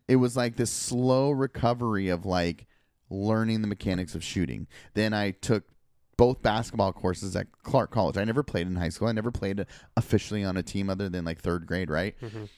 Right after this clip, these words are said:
Speaker 1: So really getting to study the fundamentals of basketball was just, it completely changed it for me. And getting to work on that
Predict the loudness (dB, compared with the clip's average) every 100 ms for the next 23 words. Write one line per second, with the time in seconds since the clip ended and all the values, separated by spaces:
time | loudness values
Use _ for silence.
0 | -10 -2 0 2 0 2 0 0 -2 0
1 | 0 0 -4 -6 0 2 2 2 0 0
2 | 0 -2 2 2 2 0 0 -2 -2 -2
3 | -2 -2 -2 -2 0 0 2 0 0 0
4 | -2 -6 -20 -16 -6 -2 -2 -2 -2 0
5 | 0 -2 -2 -2 -4 -4 -2 -2 -2 -2
6 | -2 -2 2 2 2 0 -2 0 0 0
7 | -2 0 0 -2